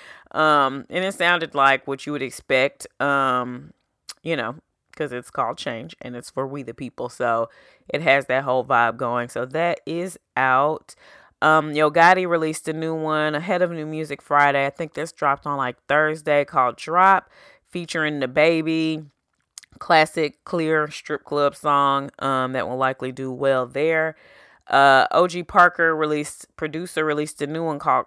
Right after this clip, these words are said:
uh, Rain Down, featuring Chris Brown, Leighton Green, P N B Rock, and Latto, as in mulatto.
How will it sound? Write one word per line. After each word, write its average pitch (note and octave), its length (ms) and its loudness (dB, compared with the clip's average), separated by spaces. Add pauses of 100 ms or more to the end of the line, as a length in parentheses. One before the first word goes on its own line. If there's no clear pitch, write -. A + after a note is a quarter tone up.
(140)
uh, A#2+ 240 2
Rain E3 360 -2
Down, D#3 420 2
featuring C#3 380 -10
Chris D#3+ 560 -6
Brown, F#3 640 0
Leighton D3+ 420 -4
Green, E3 480 -8
P D#3+ 200 -10
N D3+ 100 -8
B C#3 120 -8
Rock, C#3+ 440 2
and A#2+ 220 -8
Latto, F3 840 2 (380)
as C#3 220 -4
in C#3+ 180 -8
mulatto. C#3+ 720 -6